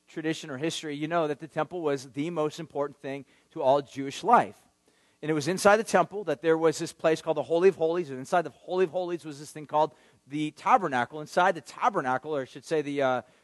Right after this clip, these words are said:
uh, the Ark of the Covenant, inside the Ark of the Covenant was this thing called the Ten Commandments, the law. And so really what God is basically saying, what Jonah is reminding himself, is that the way that God interacts and moves with us in covenant relationship, in other words, the way that relationship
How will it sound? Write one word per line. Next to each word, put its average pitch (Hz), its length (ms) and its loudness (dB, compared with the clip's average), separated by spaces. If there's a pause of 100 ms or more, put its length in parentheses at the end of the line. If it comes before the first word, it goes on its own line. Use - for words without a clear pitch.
(100)
uh, 131 180 2
the 139 120 0
Ark 180 180 6
of 190 60 -4
the 151 60 -4
Covenant, 160 400 -2
inside 185 300 -2
the 151 80 -2
Ark 165 200 -2
of 160 40 -6
the 147 60 -8
Covenant 170 420 -6
was 151 140 -12
this 165 160 -16
thing 156 180 -12
called 147 340 0
the 151 40 -20
Ten 127 180 -10
Commandments, 180 460 -12
the 151 80 -14
law. 160 260 -4 (1400)
And 170 80 -10
so 214 120 2
really 269 160 2
what 262 120 6
God 214 180 8
is 170 100 0
basically 190 400 2
saying, 214 320 0
what 147 100 -8
Jonah 202 240 2
is 156 100 -2
reminding 180 340 2
himself, 151 320 0 (240)
is 175 100 -4
that 185 240 2
the 190 80 -2
way 196 220 4
that 285 200 6
God 233 380 6
interacts 190 800 4
and 170 180 -4
moves 196 640 -4
with 208 260 6
us 160 320 4
in 170 160 -2
covenant 208 480 0
relationship, 180 560 2
in 170 80 -4
other 202 140 2
words, 190 140 2
the 185 40 -16
way 220 160 4
that 302 140 4
relationship 247 680 0